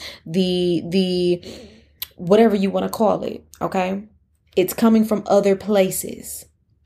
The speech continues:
And then for some of us, we're creating our own mess. Self-sabotage, imposter syndrome, people-pleasing, and the list goes on. I need to say this right now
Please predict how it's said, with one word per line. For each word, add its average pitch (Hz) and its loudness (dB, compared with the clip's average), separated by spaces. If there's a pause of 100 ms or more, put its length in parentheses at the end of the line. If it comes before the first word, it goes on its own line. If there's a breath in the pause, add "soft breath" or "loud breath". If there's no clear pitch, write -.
(200)
And 190 4
then 180 2
for 175 -4
some 269 0
of 262 0
us, 160 -4
we're 196 2
creating 180 2
our 160 -4
own 175 0
mess. - -12 (1040)
Self-sabotage, 165 0
imposter 165 -4
syndrome, 160 -2
people-pleasing, 165 -4 (800 soft breath)
and 196 6
the 185 6
list 170 2
goes 170 0
on. 190 -2 (1120)
I 196 4
need 226 6
to 254 2
say 190 4
this 185 -2
right 175 -4
now - -10